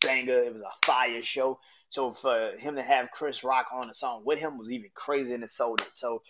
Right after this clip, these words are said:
yeah, at the end of it, it just, it just took straight to Theater of the Mind. I did not think Theater of the Mind would win, but Ludacris is one of those dudes in the hip-hop game that I think a lot of people don't really understand how legendary he was.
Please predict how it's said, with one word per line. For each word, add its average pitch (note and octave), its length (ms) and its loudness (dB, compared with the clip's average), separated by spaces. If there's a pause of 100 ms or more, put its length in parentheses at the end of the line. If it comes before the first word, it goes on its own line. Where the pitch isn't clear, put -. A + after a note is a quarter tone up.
(540)
yeah, B2+ 260 6
at A#2+ 80 0
the A#2 200 -4
end D3+ 100 2
of A#2+ 100 -4
it, A2+ 80 -2
it C#3 140 2
just, A2 200 -8
it C3 160 0
just - 400 -12
took - 180 -6 (100)
straight - 680 -2
to G#2+ 140 -10
Theater G#2+ 300 -6
of G2+ 60 -8
the G2+ 60 -12
Mind. G#2 320 -8 (340)
I D3 120 4
did A#2 160 -2
not B2 260 2
think C3+ 180 -4
Theater A#2+ 200 0
of G#2+ 60 -8
the A2 60 -6
Mind G#2+ 200 -4
would - 20 -12
win, A2 160 -6
but G#2 100 -12
Ludacris D3 480 -2
is A2 100 -16
one B2 160 -6
of A#2 60 -4
those A2 240 -4
dudes A#2 420 -6
in G#2+ 100 -16
the A2 40 -20
hip-hop A2+ 400 -4
game G#2+ 280 -10
that G#2 100 -2
I A#2+ 40 -4
think C3 180 -10
a A2 40 -8
lot A#2 180 0
of A#2+ 60 -10
people A#2 160 -14
don't G#2+ 180 -12
really G#2+ 240 -12
understand A#2 600 -8 (640)
how B2+ 360 2
legendary G#2 760 -2
he G2+ 160 -20
was. - 440 -20